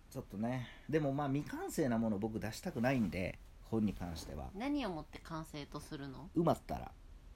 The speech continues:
Speaker 2: あそこが？
Speaker 1: ある程度。
Speaker 2: あそこが？
Speaker 1: うん、あそこ埋まったら。だからあそこは、いや、あの、全集計入れてるんで、
Speaker 2: うん。
Speaker 1: 今全集計、ね、何種類かありますけど。
Speaker 2: <laughs> あの、言っていい？あれ、
Speaker 1: はい。
Speaker 2: 何が入ってるか。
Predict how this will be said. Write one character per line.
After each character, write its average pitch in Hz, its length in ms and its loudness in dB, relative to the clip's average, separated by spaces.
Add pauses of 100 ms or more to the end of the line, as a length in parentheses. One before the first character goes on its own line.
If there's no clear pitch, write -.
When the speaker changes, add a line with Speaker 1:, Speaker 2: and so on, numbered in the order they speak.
(240)
Speaker 2:
あ 214 120 0
そ 190 140 -8
こ 156 140 -4
が？ 120 60 4
Speaker 1:
あ - 40 6
る 131 60 4
程 120 220 6
度。 - 120 2
Speaker 2:
あ - 40 -4
そ - 120 -8
こ 135 160 -8
が？ 127 200 -6 (140)
Speaker 1:
う 135 100 2
ん、 110 60 2
あ 104 80 0
そ 113 140 -2
こ 101 140 2
埋 98 40 2
ま 92 120 0
っ 73 40 -6 (120)
た - 80 -8
ら。 - 160 -10
だ 135 120 -2
か 135 60 2
ら 113 120 4
あ 120 40 0
そ 123 160 -2
こ 139 100 0
は、 170 240 4 (1000)
い 113 60 -4
や、 - 160 -2
あ 101 100 -4
の、 101 160 -2
全 117 220 2
集 110 200 -2
計 104 160 0
入 98 80 2
れ 101 100 2
て 98 120 -2
る 85 100 -2
ん 98 100 0
で、 113 200 2
Speaker 2:
う 180 40 -4
ん。 175 340 -6 (180)
Speaker 1:
今 147 180 0
全 214 220 4
集 202 220 2
計、 185 460 0 (680)
ね、 165 220 -2 (380)
何 139 160 -4
種 170 180 0
類 143 100 6
か 349 120 6
あ - 20 4
り 113 100 2
ま 123 120 0
す - 120 -10
け - 120 -2
ど。 - 160 -2 (320)
Speaker 2:
<laughs> - 320 -8
あ 185 100 4
の、 156 160 0 (240)
言 202 100 2
っ 202 40 -2
て 247 180 0
い 170 120 0
い？ 139 60 0
あ 135 60 -2
れ、 135 180 -4
Speaker 1:
は 113 120 0
い。 - 20 0
Speaker 2:
何 156 220 0
が 185 80 -6
入 151 140 -4
っ - 20 -18
て - 120 -8
る - 100 -4
か。 131 200 -2